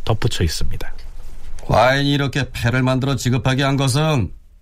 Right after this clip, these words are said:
Speaker 2: 내 응방 사람이라 사칭하고 민간에 폐해를 끼칠까 염려되기 때문이야. 만일에 이런 표식이 없다면 무엇을 가지고 그 진위를 분별할 것인가?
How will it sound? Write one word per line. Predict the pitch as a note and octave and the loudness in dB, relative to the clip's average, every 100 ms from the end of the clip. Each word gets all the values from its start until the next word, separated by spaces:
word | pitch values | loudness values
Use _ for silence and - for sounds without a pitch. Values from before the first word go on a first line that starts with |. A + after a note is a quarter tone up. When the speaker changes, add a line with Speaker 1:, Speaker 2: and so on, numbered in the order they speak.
| _ - - - - - - - | _ -20 -20 -20 -20 -20 -20 -16
Speaker 2:
내 | - G2 B2+ | -8 -4 -2
응방 | D3 D3+ D3 D3+ | -2 -2 -2 -2
사람이라 | C3+ D3 D3+ D3+ C#3+ | -2 0 0 -2 -2
사칭하고 | - - - D3 D3 C3 | -4 -4 -2 0 0 0
민간에 | C3 D3 D#3 C#3+ - | 0 0 0 -2 -4
폐해를 | - C#3+ D3 D3 | -2 -2 -2 -2
끼칠까 | D3 B2+ B2+ D3 C3+ | -4 -4 -2 0 0
염려되기 | D3 D3+ D3+ D3 | 0 0 0 -2
때문이야. | D3+ D3+ D#3 E3 D#3 - - - - - - - - - - - - - - - - | 0 0 0 2 0 -2 -12 -20 -20 -20 -20 -20 -20 -20 -20 -20 -20 -20 -20 -20 -16
만일에 | - A#2 E3+ G3+ G3 | -4 -2 0 -2 -2
이런 | F#3+ G3+ | -2 -2
표식이 | G3 - F#3+ | -4 -4 -2
없다면 | G#3+ A#3 B3 F3+ - - - - - - - - - - - - | -2 0 0 -2 -8 -20 -20 -20 -20 -20 -20 -20 -20 -20 -20 -10
무엇을 | B3 D4 C#4 C#4+ | -4 -2 0 0
가지고 | C4+ B3+ B3+ | 0 0 -2
그 | - A#3+ | -2 -4
진위를 | - G#3+ G3 F3 | -2 -2 -2 -2
분별할 | F3+ D3+ B2+ | -2 0 -2
것인가? | A#2 F#2+ E2 B1+ A#1+ | -4 -6 -8 -10 -14